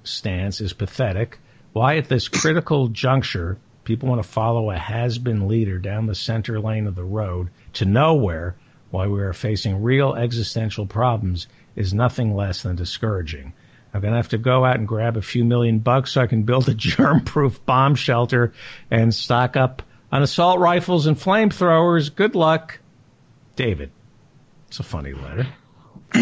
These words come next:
Speaker 2: You know, who would have thought those n-, religious nuts
Speaker 1: Yeah.
Speaker 2: who are preparing for end times were the right ones?
Speaker 1: Yeah.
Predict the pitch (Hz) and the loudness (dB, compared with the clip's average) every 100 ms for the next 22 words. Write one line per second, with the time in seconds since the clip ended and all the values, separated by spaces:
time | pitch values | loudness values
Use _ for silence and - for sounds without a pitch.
0 | 311 220 127 113 131 143 147 160 131 151 | 6 6 6 6 6 8 8 6 4 4
1 | 139 110 107 117 107 104 104 104 101 107 | 4 4 6 6 4 6 6 8 6 6
2 | 110 110 110 107 135 139 131 - 101 92 | 6 6 6 6 6 4 4 4 4 4
3 | 98 - - - - - - - 107 110 | 2 -2 -2 -4 -6 -10 -8 -4 -2 -2
4 | 87 - - 127 107 107 131 120 120 117 | -4 -10 -4 0 2 4 4 4 4 4
5 | 107 120 117 92 87 92 92 95 98 98 | 4 4 4 2 2 4 6 6 6 6
6 | 85 78 71 - - - - - - - | 6 6 4 -2 -8 -18 -20 -20 -20 -20
7 | _ _ - - 104 90 | _ _ -16 -6 -6 -6